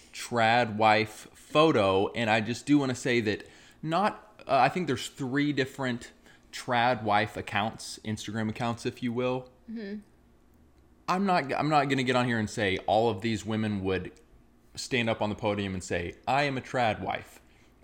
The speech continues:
Speaker 2: But they probably would. <laughs>
Speaker 1: Uh, I think, you know, I, I, I don't know. I'm, I'm not gonna say that, but I would say their accounts, many would look at it and be like, "That's a trad wife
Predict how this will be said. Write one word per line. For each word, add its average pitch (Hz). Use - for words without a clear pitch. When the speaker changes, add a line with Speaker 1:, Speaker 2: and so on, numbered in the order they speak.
Speaker 2:
But 214
they 196
probably 196
would. 226
<laughs> -
Speaker 1:
Uh, 277
I 147
think, 143
you 156
know, 107
I, 131
I, 110
I -
don't 151
know. 135
I'm, 113
I'm 147
not 143
gonna 135
say 135
that, -
but 123
I 117
would 123
say 123
their 110
accounts, 107
many 120
would 107
look 110
at 95
it 98
and 101
be 98
like, 92
"That's 101
a 110
trad 107
wife 87